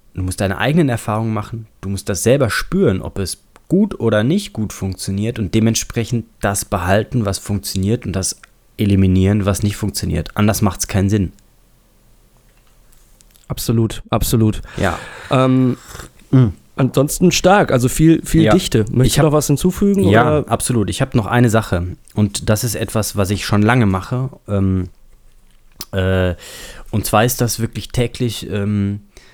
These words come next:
Speaker 1: <laughs> diesen Bereich Körperpflege durch Bewegung,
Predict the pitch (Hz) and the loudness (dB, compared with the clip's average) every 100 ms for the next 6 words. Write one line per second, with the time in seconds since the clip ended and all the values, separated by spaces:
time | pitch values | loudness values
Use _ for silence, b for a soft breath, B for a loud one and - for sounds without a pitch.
0 | B B - - - _ - - 113 120 | B B -2 -2 -16 _ -20 -20 -12 0
1 | 113 110 107 98 98 104 - - 113 113 | 2 4 4 2 0 -2 -2 0 2 2
2 | 113 - - 113 113 113 104 104 113 - | 0 0 -4 -2 0 0 0 0 0 -2
3 | 113 104 127 92 87 82 | -4 0 0 0 -4 -4